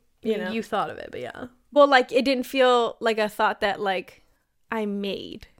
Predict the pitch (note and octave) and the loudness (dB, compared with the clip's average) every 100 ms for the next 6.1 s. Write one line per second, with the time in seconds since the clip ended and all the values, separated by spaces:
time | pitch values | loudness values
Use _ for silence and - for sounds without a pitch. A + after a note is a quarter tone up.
0 | - A3+ A3+ A3+ A#3 G#3 G3+ G#3+ A3 B3 | -10 -6 -4 -4 -4 -4 -4 -2 0 0
1 | A#3+ B3+ A#3 A#3+ - - - A3+ A#3 A#3 | 2 2 4 2 0 -2 4 4 2 -4
2 | B3 G#3+ F#3+ G#3 F#3+ F#3+ F#3 G3 - A#3 | -2 -2 -2 -2 -2 -4 -4 -4 2 4
3 | A#3 A3+ A3+ G#3 G#3 A3+ A3+ G#3 G#3 G#3 | 4 2 0 0 -2 -2 -4 -4 -8 -6
4 | F#3+ F#3 C#3+ - _ _ _ _ _ B3 | -6 -4 -6 -10 _ _ _ _ _ -2
5 | A#3 A3+ A3+ C4+ - _ _ C4+ D4 C4 | 0 0 -2 -4 -8 _ _ -12 -12 -12